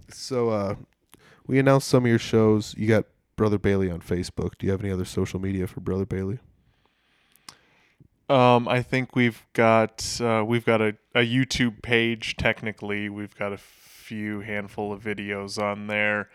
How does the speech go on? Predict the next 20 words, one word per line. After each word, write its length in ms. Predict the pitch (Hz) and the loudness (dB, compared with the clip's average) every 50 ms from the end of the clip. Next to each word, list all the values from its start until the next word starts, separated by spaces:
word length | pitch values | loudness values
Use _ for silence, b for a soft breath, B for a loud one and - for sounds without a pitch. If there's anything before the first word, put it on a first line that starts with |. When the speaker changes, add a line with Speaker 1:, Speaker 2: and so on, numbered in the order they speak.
| - - | -20 -8
Speaker 1:
Heck 240 | - 113 113 - - | -6 -4 -4 -2 0
yeah. 240 | 123 127 123 113 113 135 | 0 2 2 0 0 -4
Speaker 2:
Rough 260 | 120 110 104 101 98 | -4 -4 -4 -4 -4
stuff. 600 | - - - - 110 104 101 104 101 - - - - | -6 -10 -8 -4 -2 -2 0 0 -2 -4 -8 -14 -18
Maybe 260 | - 98 110 107 107 | -12 -10 -8 -6 -6
some 180 | 104 - 107 104 | -6 -6 -8 -8
more 260 | 104 104 101 101 98 | -6 -4 -4 -4 -4
coming, 600 | - - - 113 107 107 104 101 101 101 104 107 - b b b b b b b b b b b - - | -6 -6 -4 -4 -4 -2 -4 -6 -8 -8 -10 -12 -16 b b b b b b b b b b b -18 -14
um, 1200 | 113 101 95 92 95 - - - - - 85 85 82 - - - - - - - - 50 50 - | -12 -10 -8 -8 -8 -8 -8 -8 -8 -10 -12 -12 -16 -16 -16 -16 -18 -18 -18 -18 -18 -18 -18 -14
this 260 | - 95 101 - - - | -12 -10 -10 -10 -10 -10
winter. 580 | 104 101 101 101 104 - 101 98 98 101 107 - b b b b b b b b b b _ - _ _ _ | -10 -10 -10 -8 -8 -8 -6 -6 -6 -8 -10 -14 b b b b b b b b b b _ -20 _ _ _
Start 200 | - - - - | -20 -20 -20 -18
getting 200 | - - 73 65 | -18 -18 -18 -16
some, 260 | - - - - 92 - | -16 -16 -16 -16 -16 -16
uh, 380 | - - - - - - - - - - - - - - - - | -16 -14 -14 -14 -14 -14 -16 -18 -20 -20 -20 -20 -18 -18 -18 -16
new 260 | - - 117 117 110 104 | -14 -12 -10 -6 -4 -2
items 340 | 101 104 101 107 113 110 | -2 -2 -2 -4 -6 -4
on 240 | 113 107 104 110 110 | -2 0 0 0 -2
there. 340 | 110 110 110 110 110 110 - B B B B B B B | 0 0 2 2 0 -2 -4 B B B B B B B
Speaker 1:
Yeah. 260 | 175 175 143 104 123 | 0 0 2 0 -2